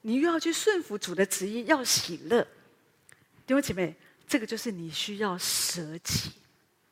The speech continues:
你愿不愿意？“哦，这是主的旨意，可是，可是我做不到啊，我不快乐啊，我不想要喜乐。”可是就在这个时候，我献上我自己，“主，我愿意。”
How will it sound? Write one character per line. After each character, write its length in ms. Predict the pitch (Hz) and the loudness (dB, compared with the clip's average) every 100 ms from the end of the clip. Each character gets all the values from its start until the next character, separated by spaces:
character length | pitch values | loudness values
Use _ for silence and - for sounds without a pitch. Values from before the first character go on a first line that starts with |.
| _ _ _ _ _ | _ _ _ _ _
你 140 | 254 | -4
愿 180 | 294 381 | 4 4
不 140 | 320 254 | 4 0
愿 180 | 285 | 0
意 140 | 294 - | 0 0
？“哦， 100 | 285 - - - | -4 -6 -20 2
这 120 | - | 4
是 120 | 453 | 6
主 140 | 453 247 | 2 0
的 100 | 220 | -2
旨 200 | - 208 | -2 -4
意， 80 | 233 | -6
可 100 | - | -6
是， 160 | 254 311 _ - - - _ | -4 -6 _ -20 -20 -20 _
可 100 | - | -4
是 120 | 427 | -4
我 100 | 285 | -4
做 160 | - 240 | -4 -4
不 100 | 185 | -6
到 240 | - 214 | 0 0
啊， 260 | 170 185 - _ | 0 -12 -16 _
我 80 | |
不 160 | 185 294 | -8 -8
快 320 | - - 381 | -12 -6 -2
乐 240 | 269 269 220 | 0 0 0
啊， 280 | 185 - - | -4 -8 -10
我 100 | - | -8
不 220 | 214 339 | -4 -2
想 300 | 359 - 170 | 0 -2 -2
要 160 | 190 202 | 0 2
喜 320 | - - 165 | 2 -2 6
乐。” 280 | 202 196 - - - - - | 10 10 8 -4 -18 -20 -6
可 80 | - | 8
是 60 | 330 | 8
就 160 | 427 | 10
在 100 | 392 | 8
这 100 | 392 | 8
个 80 | 370 | 6
时 120 | 285 | 4
候， 60 | 285 | 0
我 120 | 185 | 0
献 340 | 165 - 302 247 | -2 2 2 2
上 240 | - 220 | -8 -10
我 80 | 175 | -8
自 200 | - 220 | -6 -6
己 200 | - - _ _ _ _ _ | -6 -10 _ _ _ _ _
，“主， 260 | - 196 180 180 _ _ | -4 -4 -6 -18 _ _
我 180 | 190 202 | -14 -14
愿 220 | 220 220 190 - | -12 -12 -12 -12
意。” 200 | 208 | -14